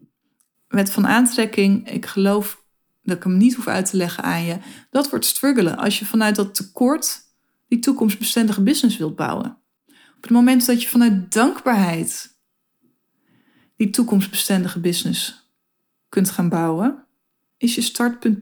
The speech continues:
totaal anders. Dus element één is dankbaar zijn voor wat er nu is en binnenkort geoogst kan worden. Element twee is grenzen bewaken en tegelijkertijd in verbinding blijven.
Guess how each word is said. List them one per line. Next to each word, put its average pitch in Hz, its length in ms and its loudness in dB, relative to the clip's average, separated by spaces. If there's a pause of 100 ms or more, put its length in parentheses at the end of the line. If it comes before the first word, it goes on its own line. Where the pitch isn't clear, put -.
(120)
totaal 202 600 -2
anders. - 640 -4 (100)
Dus - 320 -14 (280)
element 220 480 2
één 208 300 2
is 185 240 0
dankbaar 214 400 2
zijn 196 280 0
voor 185 180 -4
wat 190 180 -2
er 190 80 0
nu 185 180 4
is 196 280 0
en 190 100 0
binnenkort 190 400 0
geoogst - 400 -6
kan 165 200 -2
worden. 156 440 -6 (720)
Element 214 560 2
twee 233 560 0
is - 600 -2 (200)
grenzen 233 680 2
bewaken 190 520 0
en 208 120 4
tegelijkertijd 226 1120 2
in 214 160 0
verbinding 202 480 2
blijven. - 480 -6